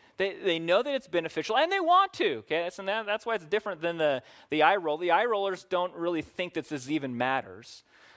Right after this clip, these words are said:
Uh, the nopers, they know it matters, and they know they should, they just don't want to. And these people, they know it's important, and they want to, they just aren't quite sure how it works into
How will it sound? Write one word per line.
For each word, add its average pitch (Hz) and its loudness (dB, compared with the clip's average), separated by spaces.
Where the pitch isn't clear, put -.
Uh, 139 -2
the 147 0
nopers, 185 2
they 285 -2
know 277 2
it 220 -6
matters, 165 0
and 214 -12
they 185 -6
know 175 0
they 156 0
should, 147 -10
they 135 0
just 123 -8
don't 123 -6
want 175 -4
to. 147 -8
And 220 -4
these 302 0
people, 320 -2
they 226 2
know 160 0
it's 208 -2
important, 254 -2
and 302 0
they 277 0
want 285 0
to, 175 -2
they 196 -4
just 208 -10
aren't 196 -4
quite - -4
sure 208 -2
how 190 0
it 180 -2
works 170 -2
into 160 -2